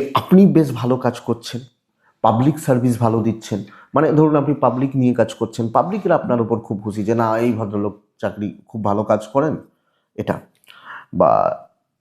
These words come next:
পরিবর্তন ভালো হতে পারে, কাজকর্ম করা ভালো হতে পারে, কিন্তু আপনার কাজকর্ম করা, আপনার কাজকর্ম করার টাইপ বা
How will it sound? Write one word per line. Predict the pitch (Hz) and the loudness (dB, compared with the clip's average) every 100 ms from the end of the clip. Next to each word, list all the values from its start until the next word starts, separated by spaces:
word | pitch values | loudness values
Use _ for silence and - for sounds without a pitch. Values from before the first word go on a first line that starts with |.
| _ 175 | _ 0
পরিবর্তন | 202 185 123 - 117 | 4 4 0 0 -2
ভালো | 98 98 95 | 0 0 -2
হতে | 95 92 | -4 -6
পারে, | 92 92 - 143 | -8 -8 -4 -2
কাজকর্ম | 165 - - 143 135 | -2 -4 -2 0 0
করা | 131 110 101 | -2 -4 -4
ভালো | 95 92 | -6 -10
হতে | 90 | -10
পারে, | 92 101 - _ | -8 -8 -10 _
কিন্তু | 220 175 - 87 - _ _ - _ | 0 0 -4 -16 -20 _ _ -20 _
আপনার | 107 104 160 170 165 | -10 -8 0 0 2
কাজকর্ম | 151 147 - - 113 101 | 0 0 -2 -2 0 -2
করা, | 92 78 73 - _ _ _ _ _ _ _ _ _ _ _ _ _ - _ _ _ | -4 -10 -14 -20 _ _ _ _ _ _ _ _ _ _ _ _ _ -20 _ _ _
আপনার | 143 160 151 - | 2 4 2 2
কাজকর্ম | 135 135 131 - 131 139 | 0 0 -2 0 2 2
করার | 135 127 127 127 _ | 2 0 0 -6 _
টাইপ | 123 131 110 | 2 2 0
বা | 98 | 0